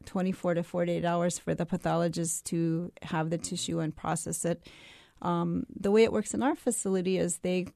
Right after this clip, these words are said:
will call a nurse on the breast, the pathologist will call the nurse on our breast care team directly,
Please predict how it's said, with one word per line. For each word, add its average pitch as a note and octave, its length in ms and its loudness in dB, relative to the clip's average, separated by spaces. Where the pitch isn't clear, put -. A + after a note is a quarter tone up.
will F#3 100 0
call F3+ 420 2
a F3 80 2
nurse E3+ 560 0
on F#3 180 0
the F3 80 0
breast, - 420 -4
the G3 80 0
pathologist G#3 560 6
will F3+ 80 0
call F3 200 2
the E3 100 2
nurse E3 460 0
on E3 220 2
our D#3+ 160 0
breast E3+ 300 0
care D#3 140 0
team E3 260 0
directly, E3 640 0